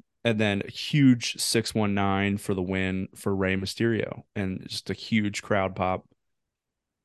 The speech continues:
I really enjoyed this match. And, uh,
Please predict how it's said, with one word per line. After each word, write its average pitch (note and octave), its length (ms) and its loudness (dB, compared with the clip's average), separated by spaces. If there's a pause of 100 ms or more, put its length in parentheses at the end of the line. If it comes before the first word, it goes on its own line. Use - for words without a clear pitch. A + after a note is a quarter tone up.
I C#3+ 280 2
really A#2 420 6
enjoyed G#2+ 320 2
this G#2 160 -6
match. - 480 -6 (1200)
And, F#2+ 420 -2
uh, F#2 380 -2